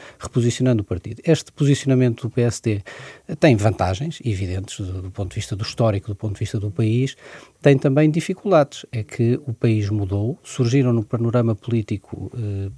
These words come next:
partidos e movimentos de pendor liberal fora do P S D que têm dificuldade em se rever neste P S D. Isto é, o Rui Rio conseguiu, eh, esmagar, de certa forma, o C D S, isto é, consegue ser um líder que a direita pode ir votar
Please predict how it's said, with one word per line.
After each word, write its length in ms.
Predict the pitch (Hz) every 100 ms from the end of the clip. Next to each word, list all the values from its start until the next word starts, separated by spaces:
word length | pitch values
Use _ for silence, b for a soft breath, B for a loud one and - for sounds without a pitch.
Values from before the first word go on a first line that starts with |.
| -
partidos 640 | 120 - 131 120 - - -
e 100 | 139
movimentos 960 | 139 139 120 127 131 127 110 - - -
de 100 | -
pendor 440 | - 131 120 123 113
liberal 580 | 131 127 127 123 120
fora 480 | 104 - - 165 131
do 140 | 110 101
P 100 | 101
S 240 | 101 -
D 220 | 101 113 - B B B B -
que 280 | 139 151 170 -
têm 220 | 156 151
dificuldade 580 | 160 - 165 147 139 151
em 40 |
se 100 | -
rever 220 | 131 143 143 151
neste 220 | 147 147 -
P 80 |
S 180 | 151 143
D. 220 | - 104 131 _
Isto 160 | - 92
é, 60 |
o 40 | 95
Rui 220 | 139 127
Rio 400 | 147 127 98 -
conseguiu, 720 | 123 120 - 120 117 107 90 - -
eh, 400 | 135 104 98 98 B B B B B B
esmagar, 480 | 113 104 117 123 120
de 80 | -
certa 220 | 113 117
forma, 260 | - 117 117
o 60 |
C 140 | - 107
D 160 | 104
S, 260 | 92 - -
isto 220 | 104 -
é, 320 | 107 98 98 98
consegue 380 | 117 107 120 -
ser 120 | 127
um 140 | 123
líder 320 | 120 120 110
que 100 | -
a 40 | 107
direita 360 | 110 113 113
pode 360 | 107 - 113 110
ir 80 | 113
votar 520 | 107 107 107 98